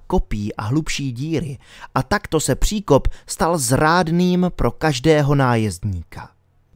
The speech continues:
Dále ještě ženy Rodgarovi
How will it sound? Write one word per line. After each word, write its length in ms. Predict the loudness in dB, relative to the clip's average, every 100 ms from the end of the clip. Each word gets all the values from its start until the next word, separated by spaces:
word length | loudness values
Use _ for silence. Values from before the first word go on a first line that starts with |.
| _ _ -20 _ _ _
Dále 420 | -4 2 4 4 2
ještě 420 | 0 -4 -10 -8
ženy 380 | -4 -4 -2 -4
Rodgarovi 680 | -6 -4 -4 -4 -4 -8